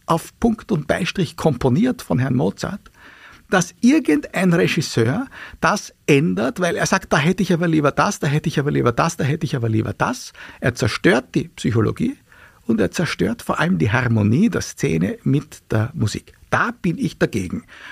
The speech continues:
Wenn einer sowas macht, dann ist erwartbar, dass der Sinkovic am nächsten Tag schreibt, er ist dagegen. Das hat immer seine Gründe. Jetzt nehmen wir aber in diesem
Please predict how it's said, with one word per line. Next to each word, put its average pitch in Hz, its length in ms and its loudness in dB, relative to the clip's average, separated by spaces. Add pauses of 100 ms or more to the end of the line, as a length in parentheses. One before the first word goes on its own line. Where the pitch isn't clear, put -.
Wenn 170 380 4
einer 127 220 2
sowas - 340 -4
macht, - 340 0
dann 107 140 0
ist - 160 -2
erwartbar, - 580 -4
dass 180 160 -4
der - 100 -2
Sinkovic 160 460 0
am 95 100 -2
nächsten - 320 -2
Tag - 240 -2
schreibt, - 440 -4 (100)
er - 160 -8
ist - 240 -14 (180)
dagegen. 92 420 -4 (460)
Das - 200 -2
hat - 280 -4
immer 135 320 2
seine 110 280 -2
Gründe. 101 320 0 (200)
Jetzt - 160 0
nehmen 240 340 6
wir 190 160 2
aber 147 240 0 (180)
in 113 100 -4
diesem - 260 -2